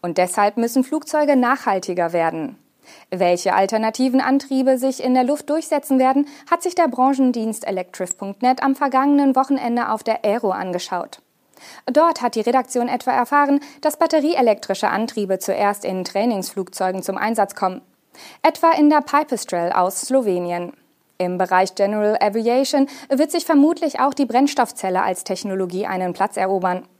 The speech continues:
Bestes Beispiel ist der Demoflieger H four vom deutschen Unternehmen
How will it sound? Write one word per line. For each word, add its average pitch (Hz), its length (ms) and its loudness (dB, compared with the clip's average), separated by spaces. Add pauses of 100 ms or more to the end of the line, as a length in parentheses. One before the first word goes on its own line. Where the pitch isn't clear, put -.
(500)
Bestes 311 380 2
Beispiel 311 420 0
ist 302 220 -4
der 294 100 4
Demoflieger 220 840 2
H 262 300 0
four 202 240 4
vom 262 300 2
deutschen 240 340 0
Unternehmen 202 580 -4